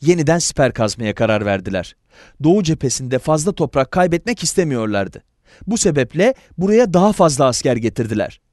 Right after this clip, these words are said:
Batı cephesinde küçülmeye çalıştılar. Bu yüzden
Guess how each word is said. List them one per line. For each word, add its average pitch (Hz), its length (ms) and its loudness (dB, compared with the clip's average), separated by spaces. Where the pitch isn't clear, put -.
Batı 180 240 2
cephesinde 240 520 -2
küçülmeye 220 580 0
çalıştılar. 113 680 -2
Bu 247 120 2
yüzden 214 480 0